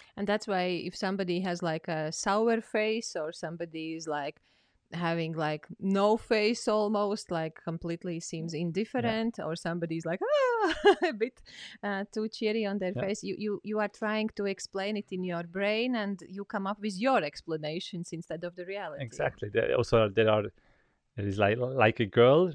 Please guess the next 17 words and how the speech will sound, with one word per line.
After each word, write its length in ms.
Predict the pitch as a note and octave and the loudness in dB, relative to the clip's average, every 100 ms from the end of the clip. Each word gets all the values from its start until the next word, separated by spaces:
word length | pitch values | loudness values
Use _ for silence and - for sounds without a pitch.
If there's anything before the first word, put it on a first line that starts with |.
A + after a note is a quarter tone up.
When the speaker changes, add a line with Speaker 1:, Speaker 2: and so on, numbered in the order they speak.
| - | 2
Speaker 2:
sometimes 400 | A#2+ - B2 G#2+ | 2 6 4 4
she 100 | G#2 | 6
has 220 | A#2+ C#3+ | 6 6
the 80 | D#3+ | 4
video, 280 | D#3 D#3 D#3 | 2 2 2
sometimes 540 | - G#2+ - G#2 F#2+ | 2 -2 0 -2 0
not, 340 | A#2 G3 - - | 0 0 -4 -10
and 120 | A#2 | -4
then 160 | G#2+ A2+ | 2 4
you 80 | A2 | 6
wonder, 320 | A2+ C3+ C3 | 4 4 2
as 160 | A2+ - D#2 _ _ | 2 0 -14 _ _
we 120 | A2+ | -4
have 100 | G2+ | 0
mostly 300 | A2 A2 - G#2+ | 2 0 0 0
virtual 380 | A2+ - A2+ G2 G#2+ | 0 0 0 -2 -4
meetings, 500 | B2 D3 F3+ A#3 - | -6 -2 -2 -2 -6